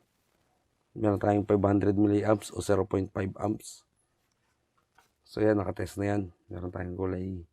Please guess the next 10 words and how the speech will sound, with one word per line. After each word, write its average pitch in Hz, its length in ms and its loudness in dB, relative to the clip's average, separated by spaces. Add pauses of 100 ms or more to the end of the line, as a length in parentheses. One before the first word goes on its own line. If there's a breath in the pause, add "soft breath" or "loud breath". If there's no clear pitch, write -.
(140)
asul 98 240 -6
dito 101 240 -8
sa 98 160 -4
output. 98 320 -2 (720 soft breath)
Tataasan 98 400 -8
ko 101 80 0
lang. 101 240 6 (4000)
Sa 107 240 -6
one 107 160 2
ampere, 107 480 2